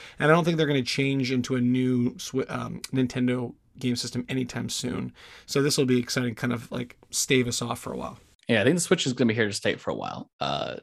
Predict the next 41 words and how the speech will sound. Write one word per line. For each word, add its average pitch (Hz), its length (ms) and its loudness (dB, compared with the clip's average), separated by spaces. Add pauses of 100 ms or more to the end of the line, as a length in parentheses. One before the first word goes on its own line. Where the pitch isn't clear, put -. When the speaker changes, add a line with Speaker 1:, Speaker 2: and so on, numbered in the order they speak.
Speaker 2:
the 113 80 4
Wii 110 140 2
U 110 200 4
did 107 160 2
not 107 240 2
do 104 160 0
very 95 200 0
well, 107 400 2 (640)
and 98 640 -2 (360)
the 98 380 0 (120)
Switch - 800 -2
has 101 320 -4
definitely 104 520 0
been, 98 440 -4 (160)
uh, - 320 -6 (280)
a - 120 -6
huge - 520 0
success - 360 -6
for - 160 -12
them. 67 240 -6 (480)
It 120 60 -2
has 101 100 0
sold 101 260 2
many, 107 200 4
many 101 160 2
units, 101 340 -4
and 98 100 -6
clearly 101 280 0
people 113 440 4
love 101 280 2
the - 100 -6
aspect 101 560 -4
of 101 200 -2
the - 120 -8 (100)
easy 104 520 -6 (320)
transition 113 500 2
of 98 240 -2
playing 131 260 6
on 120 140 6
the 107 80 4
go, 107 500 2